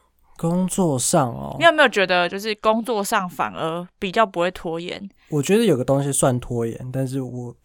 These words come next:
Speaker 1: 你们听听看算不算？
Speaker 2: 嗯。
Speaker 1: 就是我会排列顺序，我会先把好做的先做，
Speaker 2: 会有优先，嗯，会有优先顺序，
Speaker 1: 好做的先做，
Speaker 2: 嗯。
Speaker 1: 然后比较难跟复杂放到最后。
Speaker 2: 那算逃避吗？
Speaker 1: 我觉得算啊，算。
Speaker 2: 就是你先把，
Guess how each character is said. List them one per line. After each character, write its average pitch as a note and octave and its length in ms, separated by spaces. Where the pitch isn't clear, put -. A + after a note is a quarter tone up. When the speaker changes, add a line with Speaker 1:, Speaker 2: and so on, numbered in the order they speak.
Speaker 1:
你 C#3 100
们 C3+ 120
听 D#3 140
听 D#3 80
看 D3 160
算 C#3+ 100
不 A#2 80
算？ F#3 220
Speaker 2:
嗯。 - 80
Speaker 1:
就 G3 100
是 C#3 560
我 C3+ 160
会 D#3 180
排 B2+ 240
列 B2+ 160
顺 A2+ 280
序， A#2+ 340
我 D3 120
会 F#3 120
先 D#3+ 220
把 C#3+ 300
好 C3 240
做 E3 180
的 F3+ 100
先 - 220
做， - 80
Speaker 2:
会 D3 60
有 B2+ 60
优 - 60
先， G3 300
嗯， F#3 300
会 - 120
有 C#3+ 60
优 F#3+ 40
先 F#3+ 60
顺 - 20
序， - 0
Speaker 1:
好 - 0
做 F#3+ 120
的 D3+ 100
先 D3 220
做， C3 360
Speaker 2:
嗯。 B2 40
Speaker 1:
然 A#2+ 100
后 D3 380
比 C#3+ 100
较 E3+ 220
难 C#3 200
跟 D3+ 140
复 D3+ 180
杂 A#2 220
放 B2+ 220
到 - 20
最 B2 200
后。 A#2+ 280
Speaker 2:
那 D4 80
算 D4 160
逃 A3+ 220
避 F#3+ 220
吗？ D#3 240
Speaker 1:
我 C3+ 100
觉 C#3 120
得 D3+ 60
算 C#3+ 260
啊， A2+ 180
算。 - 240
Speaker 2:
就 C#4 40
是 C#4 40
你 A#3+ 140
先 A3 200
把， F3 220